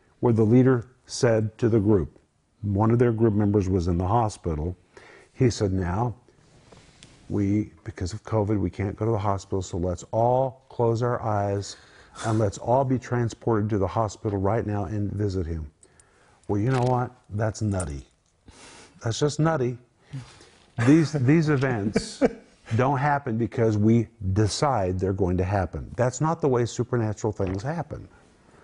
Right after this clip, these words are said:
In fact, if you look at the pattern in the whole Bible, nobody says, "Now I'm going to have a supernatural experience. <laughs> Now I'm gonna pry my way out into another realm and come back with revelation." No, no, you need, that's the way the occult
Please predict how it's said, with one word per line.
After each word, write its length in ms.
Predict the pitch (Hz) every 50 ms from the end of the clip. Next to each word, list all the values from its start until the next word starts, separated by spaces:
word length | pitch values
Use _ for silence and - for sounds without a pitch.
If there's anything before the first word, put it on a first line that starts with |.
| - - - - - - - _ _
In 100 | - 127
fact, 300 | 104 - 143 139 120 -
if 100 | 110 98
you 140 | 107 113 113
look 180 | 131 165 165 -
at 60 | 123
the 80 | 123 110
pattern 400 | - - 127 120 120 131 131 127 -
in 100 | 117 110
the 100 | 101 87
whole 240 | 87 92 107 127 147
Bible, 540 | 151 180 170 156 147 120 90 80 76 71 71 _ _ _ _ _ _ _ _ _
nobody 580 | - 110 117 151 185 185 143 147 143 139 135 123
says, 540 | 107 - - 123 107 98 87 90 90 - - _ _ _ _ _ -
"Now 340 | 87 117 139 156 156 151 143
I'm 140 | 135 131
going 180 | 101 113 120 120
to 80 | 110 107
have 240 | 104 107 107 98
a 40 | 98 95
supernatural 720 | - - 104 - 101 101 98 92 87 - - - 73 76
experience. 680 | 80 - - - - 67 64 62 - - - - - 208 175 143 -
<laughs> 160 | - - _
Now 140 | - 151 175
I'm 140 | 180 170 139
gonna 160 | 131 117 104
pry 420 | - - - - 139 147 160 170
my 240 | 160 143 143 139 139
way 320 | 139 127 123 120 123 123
out 220 | - 131 131 127 127
into 260 | 127 123 117 110 117
another 320 | 120 123 127 123 117 131
realm 720 | 123 123 151 160 170 180 175 175 175 165 165 165 151 123 - - - -
and 160 | - 147 143
come 220 | - - 160 156 156
back 260 | 165 147 139 - -
with 140 | 127 123 120
revelation." 720 | 131 127 113 117 120 120 120 123 104 - - 110 87 80 - - _ _ _ _ - - _ _ - - - -
No, 80 | 127 127
no, 100 | 127 127
you 140 | 123 135 147
need, 240 | 160 170 - 92 113
that's 240 | 151 160 160 -
the 80 | - -
way 140 | 147 135 135
the 120 | 120 117
occult 420 | 110 - - - - 214 220 -